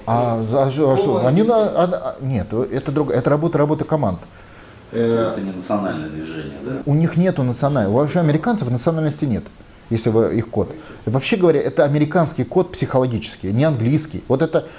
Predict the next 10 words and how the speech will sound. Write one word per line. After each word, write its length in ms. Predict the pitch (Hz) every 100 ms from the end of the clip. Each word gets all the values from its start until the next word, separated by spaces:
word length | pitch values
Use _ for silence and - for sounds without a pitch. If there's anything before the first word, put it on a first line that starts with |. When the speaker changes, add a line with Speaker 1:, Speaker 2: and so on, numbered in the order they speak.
| -
Speaker 1:
американцы 540 | 127 135 147 214 202 135
начали 320 | - - 131
уже 320 | 123 127 120 - -
отходить 500 | - - - 139 175
от 120 | 151 -
английского 540 | 123 123 156 - 120
кода, 360 | - 110 85 -
который 320 | 107 107 117
их 120 | 113
породил. 380 | - 123 117 95